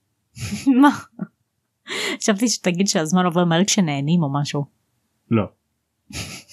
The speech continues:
Speaker 2: כשאת חרדה מפני משהו, הזמן עובר מהר יותר.
Speaker 1: אוקיי.
Speaker 2: מכירה את זה?
Speaker 1: לא.
Speaker 2: אני מכיר את זה.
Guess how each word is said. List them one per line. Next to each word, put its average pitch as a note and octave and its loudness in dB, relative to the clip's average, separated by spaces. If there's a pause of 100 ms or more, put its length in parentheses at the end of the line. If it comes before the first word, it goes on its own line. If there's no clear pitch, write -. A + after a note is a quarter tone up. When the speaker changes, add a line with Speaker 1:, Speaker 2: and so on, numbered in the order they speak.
(260)
Speaker 2:
כשאת - 2 (160)
חרדה C#3 4
מפני D3+ 4
משהו, D3+ 2
הזמן A#2+ 4
עובר A2 2
מהר G#2+ 2
יותר. G2+ -2 (520)
Speaker 1:
אוקיי. G3+ 0 (1040)
Speaker 2:
מכירה A2 2
את B2 0
זה? D3+ 2 (360)
Speaker 1:
לא. G#3 4 (1400)
Speaker 2:
אני F#3+ 6
מכיר G#3+ 6
את F#2 0
זה. F#2+ 0